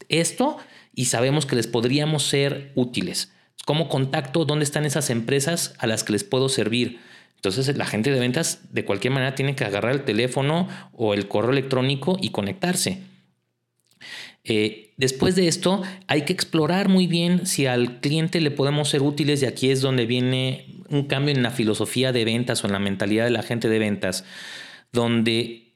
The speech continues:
realmente tienes que dejar ir a los clientes a los que no les sirves y ser muy ético en esta parte. Estar muy consciente que mi producto o mi servicio no le puede servir a todos.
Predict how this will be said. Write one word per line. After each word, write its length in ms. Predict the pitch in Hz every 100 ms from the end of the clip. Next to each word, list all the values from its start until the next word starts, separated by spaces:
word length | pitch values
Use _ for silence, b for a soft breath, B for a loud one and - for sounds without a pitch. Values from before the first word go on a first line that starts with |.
| _
realmente 560 | 127 147 165 165 170 -
tienes 260 | 160 160
que 100 | -
dejar 480 | 120 117 135 139 139
ir 160 | 143 147
a 60 | 143
los 180 | 110
clientes 560 | - 131 135 156 156 - B B B _
a 100 | 113
los 300 | 117 117 -
que 120 | -
no 220 | 127 143
les 160 | 156 147
sirves 520 | - 170 131 101 - -
y 80 |
ser 180 | 113 131
muy 460 | 139 143 143 147 143
ético 460 | 147 139 147 143 135
en 100 | 131
esta 280 | 131 135 135
parte. 420 | 147 - - 90 B B B _
Estar 280 | 117 - 147
muy 120 | 175
consciente 560 | 175 139 139 143 160
que 220 | 135 131 123
mi 580 | 135 123 123 120 - _ _ _
producto 520 | 131 127 151 160 - 143
o 200 | 131 110
mi 140 | 110
servicio 580 | 110 120 139 135 156 160
no 140 | 143
le 80 | 156
puede 240 | 147 156 151
servir 320 | 147 131 135
a 100 | 131
todos. 420 | 131 110 - -